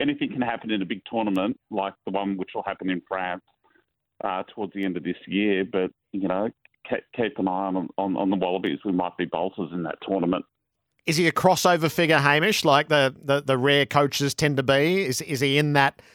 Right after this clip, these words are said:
Speaker 2: that Ange Postecoglou? He, he can draw people, whether they are hardcore fans or, or just casual sports observers, to the cause?
Speaker 1: Yeah, he can. And look, he, uh, his knowledge, his knowledge of, of rugby and all sports is, is second to none. But,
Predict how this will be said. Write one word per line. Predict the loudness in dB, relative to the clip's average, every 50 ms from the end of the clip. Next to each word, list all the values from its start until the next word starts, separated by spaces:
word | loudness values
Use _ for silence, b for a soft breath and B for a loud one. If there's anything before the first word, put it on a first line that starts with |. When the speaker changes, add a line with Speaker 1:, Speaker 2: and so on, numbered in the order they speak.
| b b b b 0
Speaker 2:
that | 2 2 2 4
Ange | 2 2 2 0 0 -2
Postecoglou? | -2 -4 -2 -2 -2 0 2 4 4 4 4 2 2 4 4
He, | 2 2 0
he | 0 -2
can | -2 -2 -4 -2
draw | -2 0 2 4 6 6 6 6 6 4 4
people, | 2 2 0 2 2 2 4 4
whether | 4 4 4 4 4
they | 4 4 4
are | 4 4 4
hardcore | 4 4 4 4 2 2 0 2 2 2 2 2
fans | 2 2 2 4 4 2 2 2 2
or, | 2 2 2 2
or | 0 0 -2
just | 0 -2 -4 -2
casual | 0 0 0 2 2 0 -2
sports | -2 -2 -2 0 0 0 0 0 -4
observers, | -4 -2 0 0 2 2 2 0 -2 0
to | 0 -2
the | -2 0
cause? | 2 2 2 2 0 -2 -6 -12 -16 -18 _ _ _ _ _ _ _ _ _ _ _ _ _ _ _ _ _ _ _ _ _ _ _ _ B B B B B B B B B B -2
Speaker 1:
Yeah, | -2 0 0
he | 0 -2 -2 -2
can. | -2 -2 -2 -2 -4 -4 -6 -8 -12 -10 -6
And | -2 0 0
look, | 0 0 -2 -4
he, | -4 -4 -2 -2 -2 0 0
uh, | -2 -2 -4 -6 -8 -10
his | -10 -10 -6 -2
knowledge, | -2 -2 0 0 -2 -2 -4 -4 -10 -16 -20 -20 _ _ _
his | -8 -8 -8 -8 -6 _
knowledge | -2 0 0 0 0 0 -2 -4 -4 -2
of, | -2 -2 -2 -4 -8 -12 -8 -6
of | -4 -4 -2
rugby | -2 -4 -4 -4 -2 -2
and | 0 2 2
all | 0 0 -2 -6
sports | _ -4 -2 -2 -2 -6 _ -10
is, | -12 -12 -12 _ _ -10
is | -8 -6
second | -6 -6 -2 -2 -2 -2 0
to | 0
none. | -2 0 0 -2 -2 -2
But, | -2 -4 -6